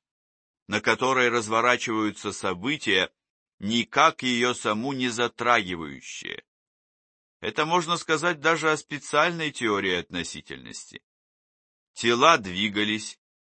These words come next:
силы притягивали или отталкивали, никак не затрагивая времени и пространства – которые просто длились.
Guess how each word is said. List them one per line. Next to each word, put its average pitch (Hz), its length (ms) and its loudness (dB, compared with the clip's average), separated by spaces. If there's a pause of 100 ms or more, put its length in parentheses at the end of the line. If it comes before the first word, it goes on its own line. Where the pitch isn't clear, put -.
(360)
силы 156 480 2
притягивали 120 920 0
или 117 340 -2
отталкивали, 107 1160 2 (440)
никак 110 580 0
не 123 160 -2
затрагивая 110 840 2
времени 120 540 0
и 113 60 -4
пространства – 117 1040 -2 (380)
которые 113 540 2
просто 117 600 0
длились. 107 880 -4